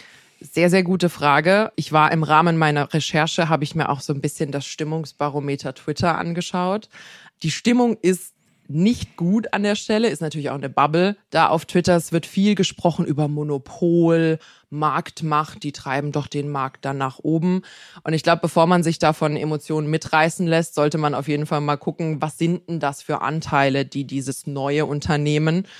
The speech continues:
an der Stelle hätte. Gucken wir uns das also mal an.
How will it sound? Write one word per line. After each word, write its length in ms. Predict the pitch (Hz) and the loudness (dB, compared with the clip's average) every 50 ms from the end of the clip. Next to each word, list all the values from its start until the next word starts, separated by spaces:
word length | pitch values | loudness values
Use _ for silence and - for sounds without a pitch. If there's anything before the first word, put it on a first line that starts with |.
| - - - - _ | -20 -20 -20 -10 _
an 140 | - 143 131 | -2 0 2
der 100 | 135 143 | 2 0
Stelle 320 | 135 - - 139 131 131 131 | 0 0 0 2 2 2 0
hätte. 440 | 113 175 175 - - 156 185 269 - _ _ _ _ - | 2 0 0 2 4 4 4 2 0 _ _ _ _ 2
Gucken 200 | - 262 262 277 | 2 4 4 6
wir 100 | 254 233 | 4 4
uns 140 | 233 233 208 | 4 4 2
das 100 | 214 202 | 2 2
also 260 | - - 170 170 180 | 4 4 4 4 4
mal 220 | 175 170 165 160 | 4 4 4 2
an. 320 | - - 127 135 - 131 | 2 -2 -4 -4 -6 -10